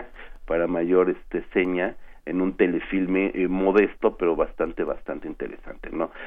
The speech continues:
Entonces, ahora, Roman Polanski retoma este caso de El soldado Dreyfus y del caso Dreyfus, eh, para, y, y uno de los, de los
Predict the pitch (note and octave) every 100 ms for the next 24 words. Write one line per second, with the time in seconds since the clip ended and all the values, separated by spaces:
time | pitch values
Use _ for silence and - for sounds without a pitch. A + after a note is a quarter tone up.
0 | - - G#2+ B2 - F#2+ F#2+ A#2 G2+ F#2
1 | - - - - - - - - - G#2
2 | A#2 B2 A2 - G2+ G#2 A2 - A2+ A2
3 | - - F#2 F#2+ - - A#2+ F#2+ F2+ -
4 | - - - - G2+ - G2+ - F#2 G#2+
5 | - - - - - - F2+ F#2+ E2+ D2+
6 | - D#2 E2+ F#2 F2+ - - - - C2+
7 | C2 - D2+ - F#2 F2+ C#2+ - B2 -
8 | - - - - F2 E2+ - E2+ - F#2
9 | F#2+ F2+ F2+ F#2+ F2+ D#2 C#2 A#1+ - -
10 | - - - - - E2+ E2+